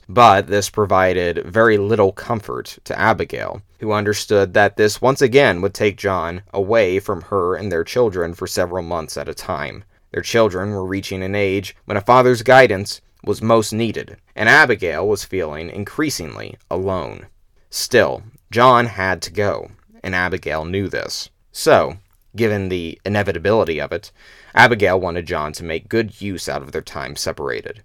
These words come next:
As he went back to Philadelphia, she would constantly reinforce the idea to him that they mustn't merely make some lackluster concession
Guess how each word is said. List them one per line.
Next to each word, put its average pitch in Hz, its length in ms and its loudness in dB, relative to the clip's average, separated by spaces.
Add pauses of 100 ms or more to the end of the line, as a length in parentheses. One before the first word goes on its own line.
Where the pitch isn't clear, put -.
As 101 140 0
he 107 80 0
went 123 180 4
back 127 200 6
to 120 60 -10
Philadelphia, 90 760 0
she - 180 0
would 123 220 2
constantly 127 640 0
reinforce 98 680 0
the 95 180 0
idea 95 480 2
to 80 200 -8
him 62 340 -12 (180)
that - 140 -2
they 117 140 2
mustn't 135 480 4
merely 113 400 4
make 104 280 0
some 95 300 -4
lackluster 104 720 0
concession 87 760 0